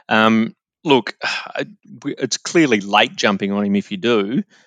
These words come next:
but it's hard to see a reason why you can't, 'cause I don't think there is a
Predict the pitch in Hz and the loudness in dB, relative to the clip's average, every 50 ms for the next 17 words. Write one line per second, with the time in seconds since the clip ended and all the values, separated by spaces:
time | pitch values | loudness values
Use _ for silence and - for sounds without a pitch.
0 | _ _ _ _ - - 120 110 - - 117 104 - - 127 131 127 110 107 - | _ _ _ _ 2 4 4 4 4 0 -2 -2 -2 0 2 2 2 2 0 0
1 | - 104 98 98 95 104 101 95 101 101 98 98 101 98 95 - - - 120 107 | 2 2 0 2 2 0 0 0 0 0 0 0 0 -2 -4 -6 -6 -4 -2 -2
2 | 98 101 104 - - 113 110 110 110 117 123 113 - - 110 101 - 107 107 101 | -2 -2 -4 -6 -6 0 2 2 4 4 2 0 -2 -2 -4 -2 0 0 2 2
3 | 101 101 95 - 104 98 95 | 2 2 0 0 0 -2 -2